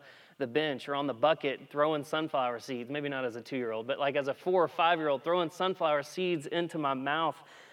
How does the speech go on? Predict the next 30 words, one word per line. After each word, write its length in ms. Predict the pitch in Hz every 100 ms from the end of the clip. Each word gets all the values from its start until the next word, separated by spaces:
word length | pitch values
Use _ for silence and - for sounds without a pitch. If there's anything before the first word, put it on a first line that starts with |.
| -
I, 120 | 156
I 120 | - 156
looked 440 | 139 151 196 -
like 240 | 170 143 -
my 200 | 151 143
dad. 420 | 143 170 120 104 - _ _ _ _ _ _ -
He 180 | 180
would 120 | 208 190
even 300 | 196 180 160
let 180 | 170
me, 380 | 160 151 151 160 -
uh, 380 | - 147 139 127 120
because 440 | 165 185 160 131 -
baseball 420 | 202 190 - 196 170
was 80 |
a 60 | 151
lot 260 | 151 147 165
different 500 | 131 135 123 - 139
back 200 | 143 127
then. 240 | 135 120
Now 200 | 117 165
it's, 120 | 147 -
like, 160 | 123
competitive 680 | - 113 151 139 131 131 120
where 460 | 123 127 120 120 117
you 120 | 139
can't, 360 | 127 147 127 -
you 140 | 147
know, 80 | 123
it, 100 | 110